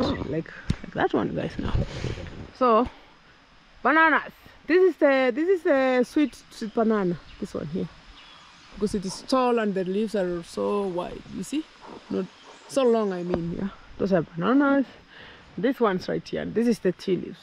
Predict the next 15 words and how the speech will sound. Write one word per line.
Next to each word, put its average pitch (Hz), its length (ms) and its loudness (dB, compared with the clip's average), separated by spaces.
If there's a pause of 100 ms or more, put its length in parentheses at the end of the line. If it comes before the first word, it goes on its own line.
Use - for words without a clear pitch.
over - 200 -8
here. - 180 -8 (540)
Because 285 240 0
I 269 320 4
told 440 180 2
you, 359 160 4
like, 311 160 4
here 320 180 2
in 285 140 2
my 254 260 4
village, 240 400 2 (1500)
like, 240 300 4
uh, 240 220 6 (400)
tea 466 220 8
leaves. 269 300 6